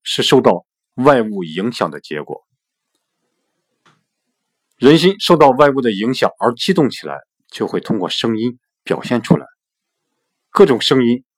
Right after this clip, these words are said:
相互应和，由此产生变化，由变化产生条理次序，叫做音。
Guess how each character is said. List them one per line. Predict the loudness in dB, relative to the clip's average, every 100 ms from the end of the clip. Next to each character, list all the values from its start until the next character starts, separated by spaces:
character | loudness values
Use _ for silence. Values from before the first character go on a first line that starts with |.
| _
相 | -6 0 2
互 | 0 -4 -4
应 | -4 -4 -4
和， | -10 -14 -14 _ _ _ _ _
由 | -2 -2
此 | -2 -6
产 | -6 -8
生 | -8 -8
变 | -4 -4
化， | -4 -12 _ _ _ _ _ _ -12
由 | -8 -8
变 | 0 2 2
化 | 2 -4 _ _ _ _ -14
产 | -8 -6 -6
生 | -10 -12 -14 _ _ _
条 | -12 -6 -2 -2 -2
理 | -4 -10
次 | -10 -10
序， | -10 -14 -16 _ _ _ _
叫 | -10 -10
做 | -8 -8
音。 | -6 -6